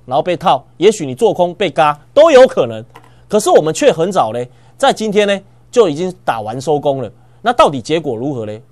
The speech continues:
我们呢，等一下就会跟各位来做分享。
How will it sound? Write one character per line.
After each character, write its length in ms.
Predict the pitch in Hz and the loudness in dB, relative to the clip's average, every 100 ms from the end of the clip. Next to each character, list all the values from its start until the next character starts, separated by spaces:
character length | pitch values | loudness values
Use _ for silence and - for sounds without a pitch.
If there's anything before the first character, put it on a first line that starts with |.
| _ | _
我 100 | 127 | -10
们 140 | 127 | -6
呢， 220 | 143 143 143 - | -4 -6 -10 -10
等 100 | 123 | -8
一 40 | |
下 160 | 131 170 | -4 -4
就 120 | 180 | -4
会 140 | 170 | -6
跟 220 | 131 147 | -8 -10
各 80 | 151 | -4
位 100 | 160 | -2
来 80 | 127 | -2
做 160 | 127 160 | -4 -8
分 260 | - 143 | -6 -8
享。 200 | 135 101 | -10 -16